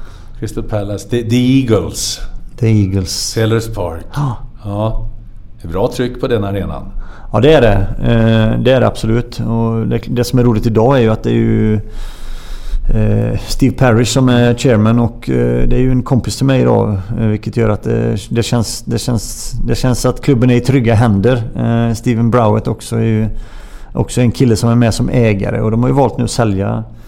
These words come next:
Speaker 2: De hade ju hundra procent innan fyra grabbar. Nu har de sålt, eh, fyrtionio till några amerikaner så de ska ha råd att bygga, bygga om, eh, Sellers Park. Och det, de har kvar den här örnen som flyger.
Speaker 1: Ja, ja, det har
Speaker 2: Ja.
Speaker 1: de, ja.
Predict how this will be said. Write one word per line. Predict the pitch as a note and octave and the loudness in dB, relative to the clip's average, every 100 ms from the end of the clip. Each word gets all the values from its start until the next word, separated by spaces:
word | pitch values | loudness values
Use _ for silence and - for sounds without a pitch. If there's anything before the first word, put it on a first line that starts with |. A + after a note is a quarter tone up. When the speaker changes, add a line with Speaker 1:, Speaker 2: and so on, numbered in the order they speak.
| - - - | -16 -14 -10
Speaker 2:
De | - | -4
hade | B2 A#2+ | 0 2
ju | |
hundra | A#2+ G#2 | 2 0
procent | - A#2 A#2+ | 0 -2 2
innan | A2 | 0
fyra | G2 G#2+ | 0 0
grabbar. | G2+ G2+ F#2 | 2 2 0
Nu | G2 G2+ | 0 0
har | G#2 | -2
de | G#2 | -2
sålt, | - G#2 - - | -4 -4 -8 -10
eh, | G2 G#2+ - - - | -8 -8 -6 -8 -4
fyrtionio | A#2+ A2 A#2 A2 G2 | -2 2 2 4 2
till | G#2 G2 | 0 0
några | G#2 | 2
amerikaner | G#2 G#2 A2 G#2+ G2 | 2 2 2 0 -2
så | - | -4
de | G#2+ | -6
ska | F#2+ G#2+ | -4 -4
ha | G2+ G2 | -2 0
råd | G#2+ G#2 G2 | 2 0 0
att | |
bygga, | G2 G#2 G#2 G2+ G2 - - - | -2 0 0 -2 -4 -14 -20 -2
bygga | B2 A#2 | 2 4
om, | A2+ G#2+ | 4 4
eh, | A2 A2 A2+ | 4 4 2
Sellers | A2 A#2+ G2 G2+ | 2 0 0 -4
Park. | - A2+ G#2+ - | -6 -6 -6 -8
Och | A2+ | -6
det, | G#2+ A2 G#2+ - - - - - - - - - - - | -4 -4 -6 -10 -16 -18 -18 -20 -20 -20 -20 -20 -18 -6
de | A2+ | -2
har | B2+ | 0
kvar | - A2 | 2 2
den | B2 | 4
här | C#3 B2+ | 2 2
örnen | C3 C#3+ A#2+ A2 C3 | 2 2 4 4 2
som | B2+ C3 B2+ | 0 0 -2
flyger. | - B2+ A2 B2 B2+ | 0 2 2 -2 -2
Speaker 1:
Ja, | B2+ D3+ | 0 2
ja, | D3 | 2
det | D3+ | 2
har | C#3+ C#3+ | 2 2
Speaker 2:
Ja. | C#3+ | 2
Speaker 1:
de, | C#3 | 0
ja. | C3+ D3+ | -2 -2